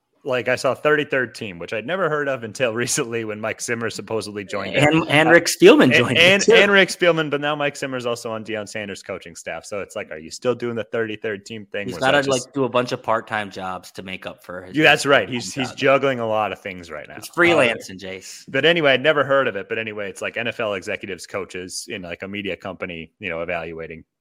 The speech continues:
Speaker 1: teams. Uh, but anyway, so they did a list pretty recently of top pass rushing duos, and they didn't, like, necessarily rank them. They tiered them.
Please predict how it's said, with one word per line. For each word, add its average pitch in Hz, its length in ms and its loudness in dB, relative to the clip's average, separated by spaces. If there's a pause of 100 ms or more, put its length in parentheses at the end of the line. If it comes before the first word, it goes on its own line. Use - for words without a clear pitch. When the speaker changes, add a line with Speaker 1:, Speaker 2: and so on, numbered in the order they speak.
(160)
Speaker 1:
teams. - 360 -14 (260)
Uh, 107 200 0
but 123 200 4
anyway, 123 320 4
so 117 160 -8
they 147 220 4
did 117 180 -2
a 92 60 -8
list 90 420 -10 (400)
pretty 120 200 -2
recently 98 640 -10
of 98 540 -8 (220)
top 107 260 -4
pass 107 300 -4
rushing 95 260 -8
duos, 98 380 -8
and 120 100 -4
they 180 60 2
didn't, 175 180 -4
like, 120 220 -10
necessarily 110 400 -4
rank 98 260 -8
them. 143 160 -8
They 87 120 -10
tiered 143 380 -8
them. 202 200 -8